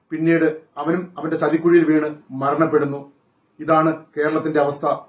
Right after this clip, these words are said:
കേരളം ഭരിച്ചു മുടിച്ചവർ കേരളത്തിന്റെ ഖജനാവിൽ ഒന്നുമില്ലാതാക്കി, ഒരു ബാധ്യത ലോണെന്ന അവസ്ഥയിൽ, കടമെന്ന അവസ്ഥയിൽ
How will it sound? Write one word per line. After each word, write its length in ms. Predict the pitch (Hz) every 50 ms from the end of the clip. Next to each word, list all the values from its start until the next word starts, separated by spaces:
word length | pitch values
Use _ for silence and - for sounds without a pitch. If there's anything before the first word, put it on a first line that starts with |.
| _ _ _ _ _ _ _ _ _ _ _ _ _
കേരളം 320 | 156 160 165 175 170 165 160 - _ _ _ _ _ -
ഭരിച്ചു 280 | 160 170 180 180 - 185
മുടിച്ചവർ 360 | 175 165 160 175 175 170 165 156 - - _ _ _ _
കേരളത്തിന്റെ 460 | 147 165 175 175 170 170 175 165 170 165 165 -
ഖജനാവിൽ 420 | 143 151 170 170 175 170 170 160 160 - - - _ - 143
ഒന്നുമില്ലാതാക്കി, 680 | 160 190 196 180 175 170 165 160 160 156 156 156 156 151 147 - - _ _ 147
ഒരു 100 | 160 170 - -
ബാധ്യത 340 | 151 170 165 170 165 170 165 - - - - 156 147 151
ലോണെന്ന 380 | 165 165 170 180 175 175 170 160 156
അവസ്ഥയിൽ, 340 | 156 151 - 165 156 151 147 147 - _ _ -
കടമെന്ന 360 | 165 175 185 185 185 180 175 165
അവസ്ഥയിൽ 320 | 165 160 160 170 156 151